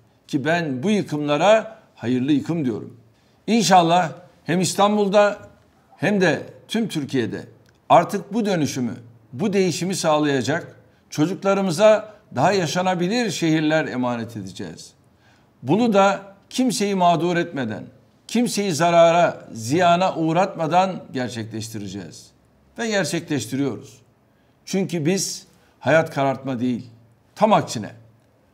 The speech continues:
hayat kurtarmanın mücadelesini veriyoruz. İnşallah milletimizin sağduyusuyla, milletimizin desteğiyle bu işin altından da alnımızın akıyla çıkacağız.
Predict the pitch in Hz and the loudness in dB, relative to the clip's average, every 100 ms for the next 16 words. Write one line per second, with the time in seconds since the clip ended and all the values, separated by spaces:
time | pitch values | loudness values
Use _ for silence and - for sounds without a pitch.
0 | _ _ - 104 180 196 - 127 139 135 | _ _ -8 -2 0 -2 -8 -8 -2 -2
1 | 135 143 208 165 123 123 110 107 104 101 | 0 2 2 0 -2 -4 -4 -6 -8 -10
2 | 104 98 95 92 80 - - _ _ _ | -10 -8 -10 -12 -14 -20 -20 _ _ _
3 | _ _ _ 175 190 190 185 185 190 147 | _ _ _ -2 2 4 6 6 4 0
4 | - - _ 127 151 180 175 185 165 202 | -14 -20 _ 0 2 2 0 -2 -2 -2
5 | 156 196 240 185 170 135 120 117 82 - | 0 6 6 6 0 0 -2 -6 -8 -14
6 | - _ _ 131 170 180 185 180 165 202 | -20 _ _ 0 2 0 -2 -2 -2 -4
7 | 165 156 - 180 202 185 190 190 - - | -2 -2 -2 -2 0 2 0 -2 -12 -20
8 | - 151 240 170 185 160 156 165 160 165 | -10 -2 0 0 0 2 2 -2 0 0
9 | 180 165 180 175 - - - 170 180 160 | 0 2 0 -2 -10 -14 2 2 2 -2
10 | 147 127 143 156 151 147 143 104 127 101 | -4 -4 -4 -6 -2 -2 -2 -6 -10 -10
11 | 95 76 - | -12 -14 -20